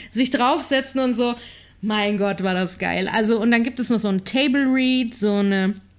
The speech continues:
so einen runden Tisch, wo sie beieinander sitzen und Szenen von damals miteinander lesen. Und wie Lisa Kudrow abgeht und einfach voll in ihrer Phoebe wieder ist und wieder komplett ausrastet.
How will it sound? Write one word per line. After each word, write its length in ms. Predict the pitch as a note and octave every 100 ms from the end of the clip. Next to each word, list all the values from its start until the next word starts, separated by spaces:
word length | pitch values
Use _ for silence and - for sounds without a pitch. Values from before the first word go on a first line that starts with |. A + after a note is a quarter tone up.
| _ _ - - - _ _ - - - -
so 180 | A3+ A#3
einen 120 | A#3+
runden 360 | G#3+ B3 B3 A#3+
Tisch, 340 | A#3 B3 G#3
wo 80 | A3
sie 140 | G#3 -
beieinander 460 | G3 G3+ G3+ G#3 G#3+
sitzen 420 | F#3+ G3+ G#3+ G#3
und 360 | E3+ G3 - - -
Szenen 480 | - A3 C4 C4+
von 160 | F3 F#3
damals 320 | F3 F#3+ F3+
miteinander 460 | F#3+ F#3+ F#3 F#3 F3+
lesen. 480 | F3+ G#3+ A3 G#3 A3+ - - - -
Und 140 | A3 A#3
wie 80 |
Lisa 320 | A#3+ D4 C4+ C4+
Kudrow 640 | - E4 D#4+ E4 C4+ B3+
abgeht 760 | A#3+ D4 - C4 B3+ B3 B3+ -
und 460 | G#3+ B3+ B3+ -
einfach 560 | A#3 B3 D4+ - C4 C#4+ - B3
voll 440 | - - - C#4 D#4
in 60 | D#4
ihrer 240 | C#4 C4+ C4
Phoebe 440 | - D4+ F4+ C#4+
wieder 260 | B3+ A#3+ A3+
ist 180 | A#3 B3
und 60 |
wieder 140 | B3 -
komplett 340 | C#5+ D#5+ D#5+ B4+ C#5
ausrastet. 580 | D5+ - A4 A4+ - D4+